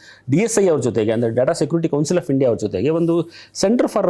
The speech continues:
Cyber Crime Investigation Training and Research ಅಂತ ಸಿ ಐ ಡಿನಲ್ಲಿ ಮಾಡಿದ್ದೀವಿ. So ಅದರಿಂದ ನಾವೇನು ಮಾಡ್ತಾ ಇದ್ದೀವಿ, ಟ್ರೈನಿಂಗ್ ಕೊಡ್ತಾ ಇದ್ದೀವಿ. ಟ್ರೈನಿಂಗ್ ಬರೀ ಪೊಲೀಸ್ ಆಫೀಸರ್ಸ್ಗೆ ಮಾತ್ರ ಕೊಡೋದಿಲ್ಲ, ಆ, ಜುಡಿಷಿಯಲ್ ಆಫೀಸರ್ಸ್ಗೆ ಮತ್ತು ಪ-, ಪ್ರಾಸಿಕ್ಯೂಟರ್ಸ್ಗೂ ಸಹ ಕೊಡ್ತಾ ಇದ್ದೀವಿ. In fact,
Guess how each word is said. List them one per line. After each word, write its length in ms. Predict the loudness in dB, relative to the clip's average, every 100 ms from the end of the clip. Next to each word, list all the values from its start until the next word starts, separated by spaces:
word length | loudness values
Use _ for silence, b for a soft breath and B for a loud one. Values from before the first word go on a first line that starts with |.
| 2
Cyber 480 | 0 0 0 0
Crime 280 | 0 0 2
Investigation 560 | 2 0 0 -2 -2 -2
Training 340 | 0 0 0
and 80 | 0
Research 340 | -2 -2 -2
ಅಂತ 120 | -2 -4
ಸಿ 200 | -2 -2
ಐ 120 | 2
ಡಿನಲ್ಲಿ 260 | 2 2
ಮಾಡಿದ್ದೀವಿ. 460 | 0 -2 -6 -10 -14 b b b b
So 60 | -2
ಅದರಿಂದ 340 | 0 2 2 2
ನಾವೇನು 280 | 2 0 0
ಮಾಡ್ತಾ 180 | 2
ಇದ್ದೀವಿ, 140 | 0 2
ಟ್ರೈನಿಂಗ್ 280 | 2 2 2
ಕೊಡ್ತಾ 180 | 0
ಇದ್ದೀವಿ. 300 | -2 -2 -10 -14 -20 -6
ಟ್ರೈನಿಂಗ್ 260 | 0 2 2
ಬರೀ 200 | 2 2
ಪೊಲೀಸ್ 300 | 0 0 0
ಆಫೀಸರ್ಸ್ಗೆ 400 | -2 -2 -4 -2
ಮಾತ್ರ 220 | -2 -2
ಕೊಡೋದಿಲ್ಲ, 340 | -2 0 0 0 -2 B B B -4
ಆ, 260 | -2 0 0 0 0 0 -2
ಜುಡಿಷಿಯಲ್ 360 | 0 0 2 0
ಆಫೀಸರ್ಸ್ಗೆ 480 | 0 -4 -4 -2 0
ಮತ್ತು 260 | 0 -2
ಪ-, 120 | -2
ಪ್ರಾಸಿಕ್ಯೂಟರ್ಸ್ಗೂ 760 | -2 -2 -2 -4 -2 -4 -4 -8
ಸಹ 160 | -6
ಕೊಡ್ತಾ 260 | -4 -4 -4
ಇದ್ದೀವಿ. 260 | -6 -8 -12 b b b
In 80 | -2
fact, 280 | 0 0